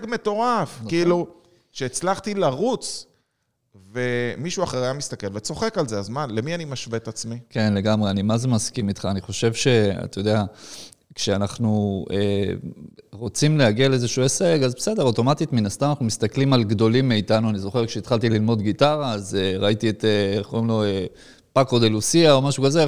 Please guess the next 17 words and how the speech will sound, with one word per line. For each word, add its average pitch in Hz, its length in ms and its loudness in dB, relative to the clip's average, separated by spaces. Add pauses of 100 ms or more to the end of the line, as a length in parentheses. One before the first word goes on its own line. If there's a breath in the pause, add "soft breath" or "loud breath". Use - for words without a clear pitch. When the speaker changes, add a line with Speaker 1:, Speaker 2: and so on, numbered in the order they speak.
(100)
Speaker 2:
מיד 156 120 2
אתה 160 140 -2
רואה 170 160 4
את 165 60 0
זה, 165 80 0
אתה 156 120 -2
אומר, 151 140 0
"לא, 156 240 6
עזוב", 143 320 2
לוקח 139 240 0
את - 60 -2
הגיטרה, 143 320 4
זורק 135 260 4
אותה 127 160 4
לפח. 101 380 -2 (640 loud breath)
אז, 107 360 2
אה, 107 480 4